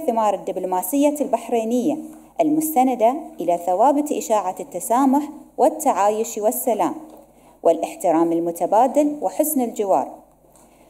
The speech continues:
والدعوة الدائمة لانتهاج الممارسات الحضارية والديمقراطية في تحقيق أهداف التنمية على مستويات كافة. ويشيد مجلس الشورى بالاهتمام الكبير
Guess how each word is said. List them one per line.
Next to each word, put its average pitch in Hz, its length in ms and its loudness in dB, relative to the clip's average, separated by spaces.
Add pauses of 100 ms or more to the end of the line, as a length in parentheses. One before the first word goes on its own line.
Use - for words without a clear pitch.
(140)
والدعوة 226 640 2
الدائمة 226 600 0 (220)
لانتهاج 185 580 -2
الممارسات 180 720 0
الحضارية 220 840 0 (460)
والديمقراطية 240 1120 2
في 190 100 -6
تحقيق - 580 -2
أهداف 220 340 0
التنمية 247 540 2
على 196 320 -2
مستويات 180 760 0
كافة. 214 520 -2 (960)
ويشيد 269 480 2
مجلس 254 380 2
الشورى 202 500 0 (460)
بالاهتمام 196 580 -4
الكبير 196 560 0